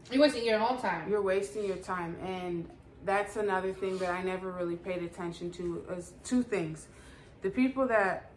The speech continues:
Speaker 2: they dated before me and
Speaker 1: Yeah.
Speaker 2: the ways that they used their time before me.
Speaker 1: Right.
Speaker 2: If I'm dating someone who has spent significant time in a unsuccessful relationship, they have a really bad history with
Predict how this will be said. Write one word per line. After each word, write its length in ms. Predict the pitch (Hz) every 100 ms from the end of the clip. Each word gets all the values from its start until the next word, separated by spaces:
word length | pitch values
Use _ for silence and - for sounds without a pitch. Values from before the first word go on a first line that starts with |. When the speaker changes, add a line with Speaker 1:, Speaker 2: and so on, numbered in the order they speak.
| - - -
Speaker 2:
they 140 | 190 196
dated 340 | 196 185 175
before 420 | 170 170 196 196
me 300 | 214 214 220
and 100 | 185
Speaker 1:
Yeah. 140 | 208 170
Speaker 2:
the 60 | 180
ways 380 | 185 190 190
that 280 | - 175 170
they 80 | 175
used 480 | 175 170 165 165 -
their 140 | 165
time 300 | 160 165 151 147
before 360 | 143 - - -
me. 180 | - - 208
Speaker 1:
Right. 380 | 202 170 143 -
Speaker 2:
If 180 | 190 196
I'm 220 | 208 254
dating 360 | 240 220 220 220
someone 580 | - 208 202 196 196 196
who 380 | 196 190 180 180
has 220 | 185 180 180
spent 840 | - - - - - 196 190 180 -
significant 840 | - 196 185 190 196 - 196 190
time 480 | - 185 175 175 180 -
in 160 | 180 175
a 220 | 170 165
unsuccessful 840 | 165 170 185 170 180 175 - 165
relationship, 880 | 156 151 175 180 190 - 180 175 175
they 120 | 165
have 220 | 170 165 160
a 20 |
really 340 | 160 170 170 160 - - - - -
bad 360 | 165 170 170
history 580 | 170 175 175 175 175 170
with 260 | 160 156